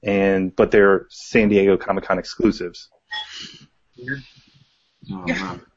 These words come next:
Speaker 4: What's the point?
Speaker 3: Uh, yes, it's, it's been ridiculous,
Speaker 4: <laughs>
Speaker 3: really. Um, uh, we've got one or two people who are just talking about the, the exclusives because they're, I think they're kind of working out exactly what they re-,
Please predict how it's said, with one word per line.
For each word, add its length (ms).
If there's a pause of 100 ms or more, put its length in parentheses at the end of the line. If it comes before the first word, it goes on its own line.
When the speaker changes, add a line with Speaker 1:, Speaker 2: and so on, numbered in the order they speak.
(160)
Speaker 4:
What's 300
the 80
point? 240
Speaker 3:
Uh, 100 (580)
yes, 300
it's, 320
it's 180
been 220
ridiculous, 500
Speaker 4:
<laughs> 60
Speaker 3:
really. 400 (340)
Um, 460 (480)
uh, 140
we've 160
got 200
one 120
or 60
two 180
people 320
who 80
are 20
just 260
talking 240
about 260
the, 160
the 180
exclusives 600
because 280
they're, 220 (280)
I 60
think 360
they're 240 (140)
kind 300
of 100
working 360
out 160
exactly 440
what 340
they 140
re-, 300